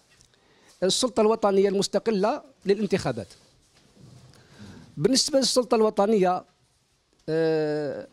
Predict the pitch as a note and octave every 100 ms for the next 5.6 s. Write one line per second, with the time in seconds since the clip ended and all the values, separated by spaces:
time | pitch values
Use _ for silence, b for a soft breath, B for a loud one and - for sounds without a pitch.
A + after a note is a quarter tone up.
0 | _ _ - D#3+ G3 - A3 A#3 G3 F3
1 | C#3+ F3 E3 D#3 C#3 A#3 - - _ _
2 | _ _ _ _ - b b b b b
3 | b b b b _ F3 F#3 F#3+ A#3+ A3
4 | F#3+ F3+ F3+ - D3+ C#3+ B2+ G2 D3 F#3+
5 | B3 - F#3 F#3 C#4